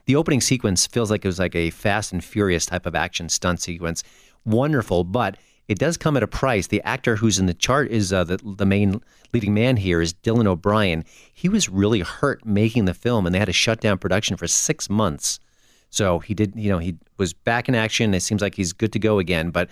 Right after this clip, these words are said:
when you watch the scenes of him, boy, he's doing a lot of the stunt work, and you can tell where he maybe was in harm's way. So,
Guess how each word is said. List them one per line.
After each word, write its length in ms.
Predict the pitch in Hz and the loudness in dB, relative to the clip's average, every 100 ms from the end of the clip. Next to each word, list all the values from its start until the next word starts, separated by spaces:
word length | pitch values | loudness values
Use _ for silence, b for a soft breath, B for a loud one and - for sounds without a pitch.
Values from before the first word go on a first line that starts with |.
| B B B | B B B
when 120 | 113 | 2
you 80 | 101 | 2
watch 340 | 98 107 160 - | 2 2 0 -2
the 100 | 151 | -2
scenes 400 | - 151 143 117 | 2 2 2 0
of 140 | 92 | 0
him, 420 | 131 139 104 87 _ _ _ _ - | 0 2 2 -2 _ _ _ _ -4
boy, 180 | 123 101 | -2 -2
he's 240 | - 135 | -4 -2
doing 200 | 139 110 | 0 0
a 80 | 87 | -2
lot 320 | 78 80 95 85 | -6 -2 -2 -2
of 40 | |
the 60 | 80 | -6
stunt 260 | - 92 | -4 -6
work, 260 | 92 73 - | -4 -8 -6
and 80 | 87 | -8
you 80 | |
can 100 | 87 | -8
tell 340 | - - 120 95 | -8 -2 0 2
where 140 | 82 | 0
he 200 | 82 95 | 0 -4
maybe 380 | 87 90 87 82 - | -2 -2 -4 -8 -2
was 200 | 107 95 | -2 0
in 80 | |
harm's 400 | 82 92 87 82 | -4 -4 -4 -4
way. 320 | 80 90 76 - | -2 0 0 -4
So, 300 | - 82 | -2 -2